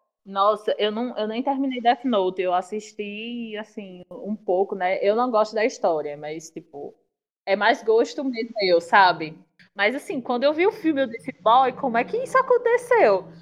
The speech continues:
Como é que saiu disso, que é muito bom, tipo, muito bem pensado, pra isso no filme, cara?" Sabe, ó, americano é um bicho tão aleatório que tudo quer americanizar, né?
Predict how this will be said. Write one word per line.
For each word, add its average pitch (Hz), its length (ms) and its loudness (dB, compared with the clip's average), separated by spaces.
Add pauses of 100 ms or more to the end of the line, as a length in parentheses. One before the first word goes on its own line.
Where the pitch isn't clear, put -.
(120)
Como 247 220 2
é 277 80 4
que 587 160 -10
saiu 403 480 2
disso, 233 680 -8
que - 120 -4
é 254 80 2
muito 254 380 -4
bom, 214 200 -8
tipo, 190 480 -14 (260)
muito 233 260 -8
bem 233 180 -4
pensado, 208 800 0 (580)
pra 277 260 4 (200)
isso - 280 -8
no 233 140 -6
filme, 320 540 -4
cara?" 160 600 -8 (640)
Sabe, 269 260 2
ó, 269 100 6
americano 294 600 0
é 277 60 0
um 277 80 -2
bicho 285 260 -10
tão 302 560 -6 (340)
aleatório 202 800 0
que 214 120 -20
tudo 277 300 -14
quer 403 220 -6
americanizar, 392 840 -4
né? 214 200 -12